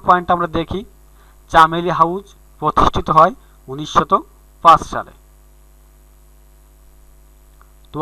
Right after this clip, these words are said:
আমরা পরবর্তী আলোচনায় যাব উনিশশত ছয় সাল। আমরা দেখতে পাচ্ছি উনিশশত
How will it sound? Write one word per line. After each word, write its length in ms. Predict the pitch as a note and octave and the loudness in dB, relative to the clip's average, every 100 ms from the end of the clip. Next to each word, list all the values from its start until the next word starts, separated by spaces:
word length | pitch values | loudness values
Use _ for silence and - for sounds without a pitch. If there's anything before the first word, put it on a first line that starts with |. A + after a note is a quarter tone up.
| D3+ | -2
আমরা 180 | D3 D3 D3 - | 2 2 2 0
পরবর্তী 400 | F3+ F3+ F3+ F#3 F3 | 2 2 0 0 0
আলোচনায় 360 | F3 E3+ E3 | 0 -2 0
যাব 120 | E3 D#3+ A#3+ _ _ _ | -2 -2 -6 _ _ _
উনিশশত 460 | C#3 D#3 D#3+ F3+ E3+ F#3+ - _ - _ _ - - | -16 -14 -4 -4 -2 -4 -6 _ -20 _ _ -20 -20
ছয় 320 | - - E3+ D3+ | -8 2 2 2
সাল। 140 | B2 - - _ _ _ _ _ - _ _ - - - - _ _ - _ - | -8 -12 -18 _ _ _ _ _ -20 _ _ -20 -20 -20 -20 _ _ -20 _ -4
আমরা 180 | C#3+ D#3 | 0 0
দেখতে 180 | E3 - F3 | -2 -4 -4
পাচ্ছি 200 | F3 F#3+ D#3+ | -4 -4 -8
উনিশশত 360 | D3+ - D#3 | -8 -8 -6